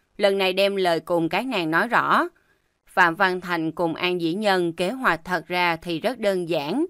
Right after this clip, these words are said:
Bọn họ biết Hoàng Thiên Tú là một cái dạng gì nữ nhân, cũng biết Hoàng Thiên Lan là một cái dạng gì tuyệt sắc.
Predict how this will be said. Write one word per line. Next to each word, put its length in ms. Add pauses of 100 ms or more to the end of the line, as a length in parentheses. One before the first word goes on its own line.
(360)
Bọn 180
họ 200
biết 420 (280)
Hoàng 240
Thiên 260
Tú 240
là 220
một 220
cái 260
dạng 260
gì 200
nữ 200
nhân, 420 (340)
cũng 220
biết 160
Hoàng 340
Thiên 200
Lan 300
là 160
một 240
cái 240
dạng 260
gì 180
tuyệt 300
sắc. 320